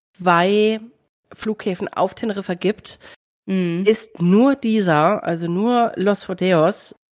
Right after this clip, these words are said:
Speaker 1: tatsächlich, ja, Opfer, möchte ich jetzt mal sagen, von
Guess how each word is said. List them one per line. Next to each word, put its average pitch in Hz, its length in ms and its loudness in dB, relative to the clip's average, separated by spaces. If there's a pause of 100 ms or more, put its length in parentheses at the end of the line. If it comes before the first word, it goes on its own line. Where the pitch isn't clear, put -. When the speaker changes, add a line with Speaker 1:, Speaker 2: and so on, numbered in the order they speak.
(440)
Speaker 1:
tatsächlich, 180 760 -4 (280)
ja, 165 280 -4 (840)
Opfer, 180 580 2
möchte 180 340 -4
ich 165 60 -12
jetzt 160 180 -10
mal 160 120 -8
sagen, 156 420 -4 (1120)
von 180 680 2